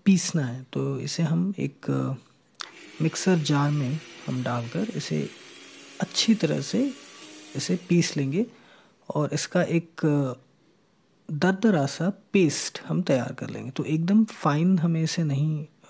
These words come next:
ग्राइंड करना है, दरदरा सा हमें इसका एक पेस्ट जैसा कंसिस्टेंसी का हमें चाहिए। तो इसे अच्छी तरह से दरदरा ग्राइंड करने के बाद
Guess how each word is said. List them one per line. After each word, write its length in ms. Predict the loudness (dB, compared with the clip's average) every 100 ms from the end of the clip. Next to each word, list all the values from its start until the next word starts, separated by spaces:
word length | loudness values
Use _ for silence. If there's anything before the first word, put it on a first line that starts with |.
| -4
ग्राइंड 280 | 0 2 0
करना 260 | -2 -2
है, 140 | -2 -2 -4
दरदरा 460 | -2 -2 0 0 0
सा 180 | 0 -2
हमें 300 | 0 0 -2
इसका 320 | -4 -4 -6 -2
एक 240 | -4 -4 -16 -20 -20 -20 -20 _ _
पेस्ट 380 | 2 4 0 -2 _ -2
जैसा 280 | -2 0
कंसिस्टेंसी 720 | 0 0 -2 -4 -6 -6 -6
का 140 | 0 0
हमें 280 | 2 0 -2
चाहिए। 420 | -4 -6 -10 -12 -18 -20 -20 -20 -20 -20 -20 _ _
तो 200 | -2 0
इसे 300 | 2 0 -2 -8 _ -4
अच्छी 300 | -2 4 4
तरह 220 | 6 4
से 340 | 4 4 4 2 -8 -8
दरदरा 540 | -2 0 2 2 2 -2 _ -20 -20 _ _ _ _ _ _ _ _
ग्राइंड 340 | -2 2 4 2
करने 280 | 0 -2 -2
के 100 | -2
बाद 380 | -4 -4 -6